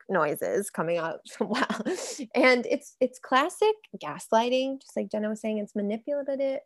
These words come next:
ma-, manipulative. It's gaslighting. It is, like, I don't know if anybody has dealt with, like, e-, extreme or even s-, small, small bits or extreme bits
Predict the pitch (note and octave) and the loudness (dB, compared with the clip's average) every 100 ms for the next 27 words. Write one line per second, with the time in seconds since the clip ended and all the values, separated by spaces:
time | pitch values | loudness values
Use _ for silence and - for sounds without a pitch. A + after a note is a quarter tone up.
0 | - F#3+ G3 - G#3+ G#3 G3+ G#3 C4+ C4 | -6 -2 -2 -2 0 2 6 8 6 6
1 | A#3 A3+ - A3 A3 A3+ - - - - | 4 4 4 6 6 2 -8 -20 -14 4
2 | G3 - G3 A3 A#3 A#3 B3 A3+ G#3+ G#3 | 4 4 8 8 8 2 4 6 6 6
3 | G3+ G3+ - _ _ - A#3 A3+ G#3+ G3 | 2 -2 -8 _ _ 6 8 10 8 8
4 | F#3+ F#3 - F#3+ F3+ - C4 A#3+ G3+ G3 | 6 2 4 4 6 4 6 8 8 8
5 | G3+ G3 F3+ F3+ E3+ F3 F3 F3 F#3 F3 | 4 4 6 6 4 8 8 10 6 2
6 | - E3 D#3+ C#3 - _ _ _ A2 - | 6 8 8 4 -8 _ _ _ -4 0
7 | G3+ - - G3 G3 F#3+ F#3+ F#3 G#3 G#3+ | 0 -2 2 6 6 6 4 6 8 8
8 | C4+ D4+ F#3 E3 - - - _ - - | 6 4 2 -2 -10 -20 -20 _ -20 -12
9 | G#3 G#3 G#3+ - A3+ - A3 A3 A3+ A3 | 6 10 10 8 0 -2 2 4 4 4
10 | A3+ B3 F#3 E3+ - - G3+ G3 G3 G3 | 2 4 4 4 2 -2 0 2 2 4
11 | F#3+ F#3 F#3+ - | 6 4 4 -6